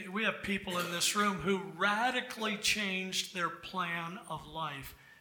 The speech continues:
when they started following Jesus Christ. They had a plan and a direction, and then God redirected them. So, uh, you can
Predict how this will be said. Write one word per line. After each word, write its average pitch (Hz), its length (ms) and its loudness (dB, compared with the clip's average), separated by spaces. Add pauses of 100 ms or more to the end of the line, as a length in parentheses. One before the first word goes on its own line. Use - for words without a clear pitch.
(160)
when 156 140 -6
they 147 100 -6
started 147 480 0
following 139 540 -2
Jesus 127 420 -6
Christ. - 540 -14 (1000)
They 170 140 0
had 151 200 -2 (440)
a 143 60 -4
plan 208 560 2
and 147 140 -4
a 143 160 -4
direction, 196 760 0 (140)
and 143 180 -10
then 135 140 -8 (100)
God 147 380 -4 (180)
redirected 143 800 -10 (100)
them. - 140 -14 (1040)
So, 214 300 4 (500)
uh, 196 140 2 (160)
you 214 180 4
can 202 420 -2